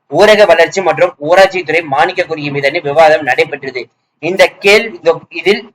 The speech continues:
கோவில்பட்டி சட்டமன்ற தொகுதி அதிமுக உறுப்பினர் கடம்பூர் ராஜு பேசுகையில் தமிழகத்தில் ஊரக உள்ளாட்சி, ஊராட்சி செயலாளர் இடங்கள் காலியாக இருக்கிறது, இதை நிரப்ப நடவடிக்கை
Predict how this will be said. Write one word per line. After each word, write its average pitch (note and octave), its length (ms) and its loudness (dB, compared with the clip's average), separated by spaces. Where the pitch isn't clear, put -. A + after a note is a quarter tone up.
கோவில்பட்டி A3+ 640 2
சட்டமன்ற G3+ 680 2
தொகுதி E3 400 -6
அதிமுக G3 500 2
உறுப்பினர் E3+ 560 -2
கடம்பூர் F#3+ 460 2
ராஜு C#3+ 360 2
பேசுகையில் D#3+ 680 -4
தமிழகத்தில் F#3+ 680 2
ஊரக F#3 380 2
உள்ளாட்சி, F3 500 2
ஊராட்சி F3+ 680 2
செயலாளர் D#3+ 480 0
இடங்கள் D3 400 -4
காலியாக D3+ 440 4
இருக்கிறது, C#3 480 -6
இதை F3+ 240 0
நிரப்ப G3+ 420 2
நடவடிக்கை D#3 520 0